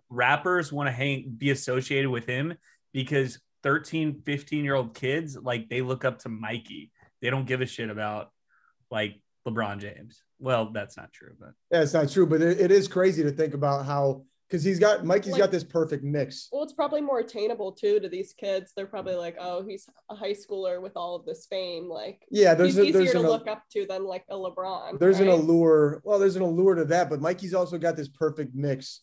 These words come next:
Speaker 2: of age, like she's talking about, so they relate to him that way. And then he's got this kind of chip on his shoulder. He's a dog. I mean, you watch him play,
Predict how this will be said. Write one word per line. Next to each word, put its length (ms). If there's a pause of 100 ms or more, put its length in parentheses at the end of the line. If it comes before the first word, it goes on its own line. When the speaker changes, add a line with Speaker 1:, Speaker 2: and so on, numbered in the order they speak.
Speaker 2:
of 420
age, 380
like 260
she's 300
talking 360
about, 260
so 100
they 80
relate 320
to 100
him 100
that 200
way. 240 (400)
And 120
then 80
he's 160
got 220
this 160
kind 180
of 100
chip 220
on 140
his 100
shoulder. 320
He's 180
a 60
dog. 460
I 80
mean, 180
you 100
watch 260
him 100
play, 420